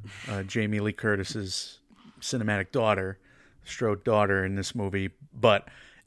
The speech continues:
she's my guess. Like, if I had a, a Deadpool,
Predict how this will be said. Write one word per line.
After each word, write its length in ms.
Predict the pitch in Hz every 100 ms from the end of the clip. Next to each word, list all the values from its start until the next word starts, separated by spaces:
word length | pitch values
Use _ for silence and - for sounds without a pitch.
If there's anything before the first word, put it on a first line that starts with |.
| 151
she's 420 | - - 202 190 156
my 160 | 151
guess. 560 | 123 127 156 - - -
Like, 180 | 117 110
if 120 | 135
I 100 | 147
had 300 | 139 135 117
a, 360 | 113 107 104 98 - - -
a 100 | 110
Deadpool, 640 | 127 120 - 143 147 160